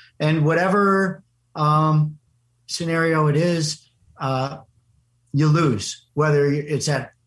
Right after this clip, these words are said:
the base, a-, at home plate, or, you know, your basketball and you miss a shot, or, you know, I played ice hockey in high school and college, soccer, college, you know, soccer through grade school and high school.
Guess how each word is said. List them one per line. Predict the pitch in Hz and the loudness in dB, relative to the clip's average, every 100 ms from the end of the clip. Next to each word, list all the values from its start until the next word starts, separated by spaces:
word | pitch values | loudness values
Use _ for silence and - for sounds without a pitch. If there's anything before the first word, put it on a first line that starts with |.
| _ _ _ | _ _ _
the | 135 | -6
base, | 123 196 220 - - - _ - | -2 0 0 -2 -4 -10 _ -6
a-, | |
at | 151 151 151 | -4 -2 -2
home | 139 151 147 | 0 0 0
plate, | - 226 226 - | 0 0 0 0
or, | 165 151 147 147 143 - _ _ - | 0 2 2 0 -2 -8 _ _ -6
you | 151 | -2
know, | 139 | 0
your | 139 131 | 0 -2
basketball | 120 185 185 185 190 180 170 | -2 -2 0 -2 2 2 2
and | 151 | 0
you | 139 | 0
miss | 143 147 - - _ - | -2 -4 -8 -14 _ -12
a | 131 | -6
shot, | - 185 180 180 - | 0 2 2 0 -2
or, | 147 139 139 135 127 _ _ _ _ _ | -2 0 0 -2 -6 _ _ _ _ _
you | 147 | -4
know, | 139 | 0
I | 147 | 0
played | 151 160 151 - - | 0 -2 -2 -4 -4
ice | 156 151 | -2 0
hockey | 160 156 160 | 0 0 0
in | |
high | 147 160 | 0 0
school | 151 - 160 156 | -2 -2 0 2
and | 143 - | 0 -2
college, | 151 151 156 156 147 | 0 2 2 0 -2
soccer, | 156 151 151 170 151 - - _ _ - - - - - | -2 -2 -2 -4 -6 -10 -20 _ _ -16 -16 -16 -12 -4
college, | 143 143 143 165 | 0 0 -2 -4
you | 135 | -6
know, | |
soccer | 123 147 143 151 | -4 -4 -2 -2
through | 147 120 | -2 -2
grade | 143 139 | -2 -2
school | 143 | -2
and | 127 | -4
high | 127 | -4
school. | - 131 | -6 -8